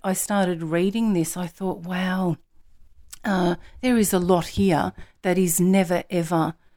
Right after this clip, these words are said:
featured in the media." The media seem to pick things that, um, that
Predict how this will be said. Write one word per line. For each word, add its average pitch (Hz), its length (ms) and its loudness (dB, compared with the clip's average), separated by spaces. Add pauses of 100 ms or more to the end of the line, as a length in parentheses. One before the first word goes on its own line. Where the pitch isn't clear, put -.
(320)
featured 185 500 -2
in 170 120 2
the 160 80 2
media." 170 440 0
The 170 120 -4
media 175 560 2 (240)
seem 175 380 0
to - 180 -8
pick - 320 -6
things 170 500 0
that, - 540 -4
um, 160 580 0 (480)
that - 300 -4